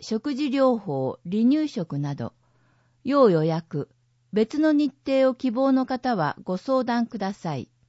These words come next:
なお、保健師、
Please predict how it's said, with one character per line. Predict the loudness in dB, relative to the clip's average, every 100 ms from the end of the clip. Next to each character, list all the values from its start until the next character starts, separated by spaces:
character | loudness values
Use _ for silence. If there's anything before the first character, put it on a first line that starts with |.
| _ _ _ _ _ _ _ -2
な | 2 4
お、 | 2 -2 _ _ _ -2
保 | 0
健 | 4 4 4
師、 | 0 -4 -6